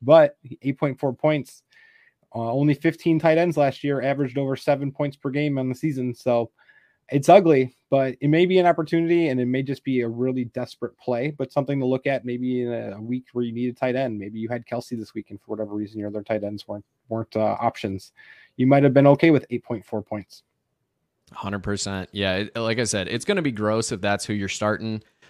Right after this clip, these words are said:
Speaker 2: but when you're trying to compete, man, you gotta do what you gotta do. So keep an eye on that. Uh, do you have anybody else, uh, that you wanna talk about quickly?
Speaker 1: Last one, Zeke.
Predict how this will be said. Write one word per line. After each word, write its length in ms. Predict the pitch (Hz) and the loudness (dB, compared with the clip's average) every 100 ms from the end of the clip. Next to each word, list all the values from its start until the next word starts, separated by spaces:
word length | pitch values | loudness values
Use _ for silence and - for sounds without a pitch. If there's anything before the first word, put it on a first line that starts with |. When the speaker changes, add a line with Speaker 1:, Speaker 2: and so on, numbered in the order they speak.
| _ | _
Speaker 2:
but 260 | - 95 _ _ _ _ _ 110 | -4 -4 _ _ _ _ _ -6
when 180 | 120 | -2
you're 80 | 117 | -2
trying 200 | 110 147 | 0 0
to 60 | 131 | -2
compete, 340 | 113 117 101 | -6 -6 -6
man, 220 | 92 90 | -6 -6
you 60 | 92 | -4
gotta 220 | 107 123 | -2 -2
do 140 | 98 101 | -2 -4
what 120 | - | -4
you 60 | |
gotta 240 | 101 90 87 | -6 -6 -6
do. 360 | 87 80 76 - | -8 -8 -12 -14
So 440 | - 107 87 80 - _ _ _ _ _ _ | -10 -6 -4 -6 -14 _ _ _ _ _ _
keep 200 | 131 120 | -4 -4
an 120 | 117 | -4
eye 240 | - 101 101 | -4 -4 -4
on 320 | 98 95 95 | -4 -6 -4
that. 440 | 95 117 113 - - - | -2 -2 -4 -10 -12 -4
Uh, 220 | 95 92 | -2 -2
do 100 | 113 | -2
you 60 | |
have 80 | 120 | -2
anybody 400 | 131 151 139 135 | 0 0 2 2
else, 380 | 90 95 90 - - 67 - | 0 0 -2 -6 -10 -14 -6
uh, 160 | 92 | -4
that 160 | 92 - | -4 -6
you 60 | 101 | -4
wanna 160 | 95 | -4
talk 200 | - 92 | -6 -8
about 260 | 80 80 - | -6 -10 -8
quickly? 340 | 85 - 62 - _ _ _ _ _ _ - | -12 -12 -16 -18 _ _ _ _ _ _ 2
Speaker 1:
Last 280 | 151 175 - | 8 8 10
one, 280 | 196 202 196 - - _ - | 8 8 6 -8 -20 _ -8
Zeke. 460 | 113 131 123 - | 2 4 4 0